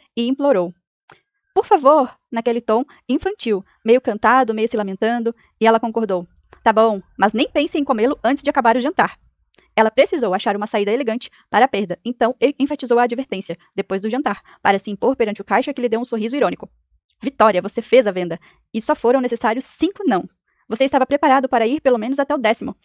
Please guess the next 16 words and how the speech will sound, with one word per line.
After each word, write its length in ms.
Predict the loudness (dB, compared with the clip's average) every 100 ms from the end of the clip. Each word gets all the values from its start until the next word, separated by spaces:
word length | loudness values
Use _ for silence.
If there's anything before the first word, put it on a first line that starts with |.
| _ _
Talvez 320 | 0 4 4
arriscasse 420 | 2 0 0 0 0
levar 280 | 0 0
um 40 | 2
cascudo, 420 | -2 -2 -6 -6 _ _
talvez 240 | 0 0
fizesse 300 | -2 -2 0
um 40 | -2
escândalo 400 | -4 -2 0 -2
em 60 |
público. 340 | -4 -8 -8 -14 _ _ -2
Pense 220 | -2 0
nisso 140 | -2 0
por 120 | -2
um 40 |
segundo. 360 | 0 -2 -2